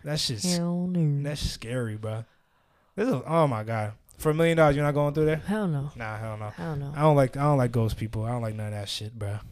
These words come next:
Speaker 1: I don't like none of that shit.
Speaker 2: Mm-mm. Never.
Speaker 1: Oh,
Speaker 2: Not
Speaker 1: yeah.
Speaker 2: even for ten million.
Speaker 1: Ten, not even for ten million?
Speaker 2: No.
Speaker 1: Damn.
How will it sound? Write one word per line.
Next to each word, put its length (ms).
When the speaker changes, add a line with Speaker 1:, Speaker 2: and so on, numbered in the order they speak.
Speaker 1:
I 40
don't 200
like 120
none 120
of 60
that 160
shit. 240
Speaker 2:
Mm-mm. 200
Never. 580
Speaker 1:
Oh, 80
Speaker 2:
Not 180
Speaker 1:
yeah. 40
Speaker 2:
even 120
for 160
ten 440
million. 440
Speaker 1:
Ten, 260
not 140
even 140
for 100
ten 240
million? 380
Speaker 2:
No. 140
Speaker 1:
Damn. 180